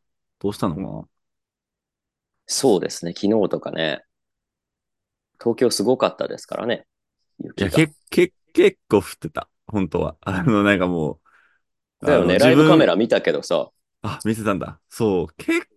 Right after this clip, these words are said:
Speaker 1: 構、ちゃんとでっかい、こう、あれなんて言うんだっけ？ス-、スノーフ-、スノーフレーク？なん、なんていうの？あれ。あの、
Speaker 2: 普通に雪ね。<laughs> 普通に雪が。
Speaker 1: あ、そうだ。あ、その、でも粒、粒自体でかくて、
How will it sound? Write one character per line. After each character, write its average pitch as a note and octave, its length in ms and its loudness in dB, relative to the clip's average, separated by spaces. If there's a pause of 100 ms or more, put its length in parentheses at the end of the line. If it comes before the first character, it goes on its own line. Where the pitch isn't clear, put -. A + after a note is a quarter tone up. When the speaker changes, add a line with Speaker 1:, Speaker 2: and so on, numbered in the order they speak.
(160)
Speaker 1:
構、 F#2 580 -4 (240)
ち - 140 -12
ゃ F#3+ 160 0
ん G#3 180 -4
と E3+ 380 -2
で C#3+ 220 -2
っ - 80 -16 (120)
か G3 160 -2
い、 A#2+ 220 -2
こ E2+ 520 -8
う、 - 60 -20 (240)
あ - 100 -8
れ G2 60 -4
な A#2+ 140 -4
ん A2 40 -12
て G2 100 -10
言 E2+ 40 -8
う D#2+ 60 -8
ん - 20 -8
だ D#2 60 -8
っ D#2+ 60 -10
け？ - 160 -8
ス-、 - 260 -20
ス - 120 -10
ノ G#2 120 0
ー - 20 0
フ-、 - 220 -16
ス - 120 -10
ノ G2+ 80 0
ー - 40 0
フ G#2 100 -4
レ F#2+ 120 2
ー - 40 -4
ク？ C2 140 -8
な E2 100 -8
ん、 D2+ 80 -6
な E2 100 -6
ん E2 60 -6
て - 100 -14
い G#1+ 40 -8
う A1+ 60 -10
の？ A#1+ 80 -8
あ B1 40 -6
れ。 B1+ 160 -6 (600)
あ - 140 -6
の、 C2 220 -6 (420)
Speaker 2:
普 - 80 -20
通 B2+ 120 -6
に G2+ 120 -4
雪 F#2+ 280 -2
ね。 - 180 -14 (120)
<laughs> - 360 -14
普 - 80 -16
通 B2 140 -2
に G#2+ 100 2
雪 G2 80 4
が。 - 20 2
Speaker 1:
あ、 - 20 -6
そ D#3 120 6
う A#2+ 60 6
だ。 - 200 -2 (200)
あ、 G#2+ 100 -2
そ A#2+ 100 0
の、 G#2+ 220 2
で A2 80 2
も G2+ 140 2
粒、 G#2+ 480 0
粒 E3 300 0
自 D3 140 -2
体 F#2 220 0
で G#2+ 140 -6
か A2 160 -8
く - 120 -14
て、 - 200 -18